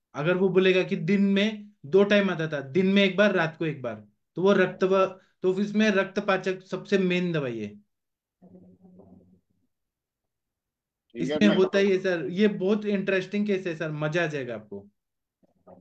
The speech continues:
Speaker 2: इंटरेस्टिंग है पर टिपिकल है सर, कुछ क्यों थोड़ा सा उससे ये है कि पेशेंट क्यों एलोपैथिक के ट्रीटमेंट फिर कोई आपसे ठीक हो जाए, मैं कि ठीक तो आयुर्वेद से होगा, एलोपैथी से ठीक तो होगा ही नहीं, एलोपैथी
Speaker 1: नहीं होगा।
Speaker 2: जिंदगी खराब होगी।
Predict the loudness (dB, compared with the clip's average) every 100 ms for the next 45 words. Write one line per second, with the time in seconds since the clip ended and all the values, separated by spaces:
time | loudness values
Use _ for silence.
0 | -20 _ _ _ _ _ _ _ _ _
1 | _ _ _ -6 -4 2 2 2 2 2
2 | 4 2 2 -2 0 2 2 2 0 -2
3 | -2 0 0 0 2 2 2 0 -2 -4
4 | -4 -4 2 2 2 0 -2 -2 0 0
5 | -2 -2 -4 -4 -2 0 2 0 0 0
6 | -2 -2 -4 -2 -4 -2 0 4 4 4
7 | 0 -4 -6 -10 _ -10 -8 -4 -2 2
8 | 2 2 0 -4 -8 _ _ _ _ _
9 | _ -4 0 4 4 4 0 0 0 4
10 | 4 4 2 0 0 -2 -4 -2 2 2
11 | 2 2 0 0 0 0 0 -2 -4 -4
12 | -2 -2 -2 -4 -6